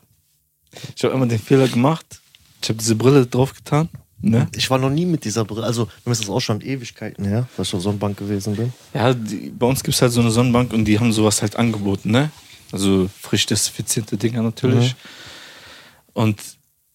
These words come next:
Speaker 1: ich, wir haben ja alle so ein bisschen Augenringe, ne? Aber bei manchen sind die ein bisschen stärker und die Frau sagt so zu mir,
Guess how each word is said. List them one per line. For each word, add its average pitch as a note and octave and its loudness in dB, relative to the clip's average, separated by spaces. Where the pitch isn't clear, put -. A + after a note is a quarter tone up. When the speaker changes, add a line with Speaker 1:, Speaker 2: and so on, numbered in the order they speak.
Speaker 1:
ich, - -2
wir A#2+ 4
haben B2+ 4
ja C3 2
alle B2+ 4
so A2 -2
ein G#2+ -8
bisschen B2 0
Augenringe, A2+ 2
ne? A#2+ 6
Aber G#2+ 4
bei A2 2
manchen A#2+ 0
sind B2 -2
die A2+ -6
ein A2 -8
bisschen B2 -2
stärker C3 0
und A2 0
die A2 -8
Frau B2 2
sagt C3+ 0
so C3+ -6
zu B2+ -6
mir, C3 2